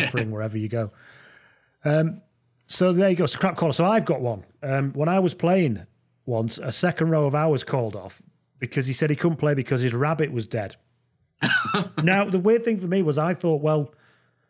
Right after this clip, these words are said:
Speaker 1: I'm a bit baffled 'cause I had rabbits and stuff, but they kinda lived outside in a hutch and they were just like a bit of a nuisance in the back garden, really. And I, so I, I, I really couldn't understand it, but it was later when I was told that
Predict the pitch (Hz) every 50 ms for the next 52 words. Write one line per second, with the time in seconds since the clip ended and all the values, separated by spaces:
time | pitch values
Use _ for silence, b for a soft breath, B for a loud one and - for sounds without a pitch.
0 | b b b b 143 165 185 196 170 127 180 190 180 - 170 - - 147 127 190
1 | 202 202 196 165 117 110 107 104 104 104 - - 110 - - 110 - - 160 170
2 | 160 - - 202 202 196 185 175 143 147 127 110 - - 147 147 143 127 120 117
3 | 107 - - 151 147 151 - - 139 135 135 147 147 156 151 175 151 - 185 139
4 | - 143 127 143 127 120 113 120 117 120 120 139 180 170 - - 143 123 - 127
5 | 113 107 104 117 113 110 104 123 131 147 156 143 127 110 98 90 85 82 80 87
6 | - b b b b b b b b b b b b b b b b b b b
7 | _ - 147 143 135 - 156 165 - 151 160 - 135 143 143 143 - 135 139 147
8 | 143 127 143 151 156 147 - - 147 139 127 120 - - 160 160 135 117 135 139
9 | 143 127 143 160 180 196 - 180 165 143 135 127 - - - 165 175 170 151 117
10 | 98 113 117 117 -